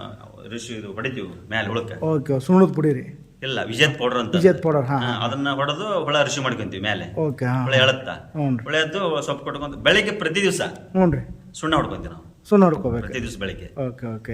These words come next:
Speaker 1: ಬೆಳಗ್ಗೆ ಪ್ರತಿ ದಿವಸ ಸುಣ್ಣ ಹೊಡ್ಕೊಂತೀವಿ.
Speaker 2: ಹ್ಮ್, ಹ್ಮ್.
Speaker 1: ಮತ್ತೆ ಒಳ್ಳೆ ಜ್ವರಕ್ಕೆ ಹೋದ ಮುಂದೆ,
Speaker 2: ಹ್ಮ್.
Speaker 1: ಆ, ಸುಣ್ಣ ಹೊಡೆದು, ಆ, ಕೈ ಬಿಟ್ಬಿಡ್ತೀವಿ. ಸುಣ್ಣ
Speaker 2: ಕೈ
Speaker 1: ಹೊಡೆದಾಗ ಹುಳ ಸ್ಟಾಪ್ ಆಕೈತಿ.
Speaker 2: ಹಾ, ಹಾ, ಹಾ.
Speaker 1: ಅಲ್ಲಿ ಜ್ವರಕ್ಕೆ ಕುಂದಿರುತ್ತೆ.
Speaker 2: ಜ್ವರಕ್ಕೆ ಕುಂದಿರುತ್ತೆ.
Speaker 1: ರಿಸೀವ್ ಮಾಡ್ಕೋಬೇಕಾರ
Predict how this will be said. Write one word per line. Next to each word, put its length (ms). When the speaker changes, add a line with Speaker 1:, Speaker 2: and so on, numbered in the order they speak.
Speaker 1:
ಬೆಳಗ್ಗೆ 260
ಪ್ರತಿ 200
ದಿವಸ 200
ಸುಣ್ಣ 180
ಹೊಡ್ಕೊಂತೀವಿ. 440
Speaker 2:
ಹ್ಮ್, 320
ಹ್ಮ್. 120
Speaker 1:
ಮತ್ತೆ 160
ಒಳ್ಳೆ 220
ಜ್ವರಕ್ಕೆ 300
ಹೋದ 140
ಮುಂದೆ, 220
Speaker 2:
ಹ್ಮ್. 460
Speaker 1:
ಆ, 100
ಸುಣ್ಣ 240
ಹೊಡೆದು, 640
ಆ, 220
ಕೈ 140
ಬಿಟ್ಬಿಡ್ತೀವಿ. 520
ಸುಣ್ಣ 140
Speaker 2:
ಕೈ 60
Speaker 1:
ಹೊಡೆದಾಗ 500
ಹುಳ 180
ಸ್ಟಾಪ್ 320
ಆಕೈತಿ. 400
Speaker 2:
ಹಾ, 100
ಹಾ, 160
ಹಾ. 160
Speaker 1:
ಅಲ್ಲಿ 140
ಜ್ವರಕ್ಕೆ 220
ಕುಂದಿರುತ್ತೆ. 500
Speaker 2:
ಜ್ವರಕ್ಕೆ 280
ಕುಂದಿರುತ್ತೆ. 280
Speaker 1:
ರಿಸೀವ್ 180
ಮಾಡ್ಕೋಬೇಕಾರ 480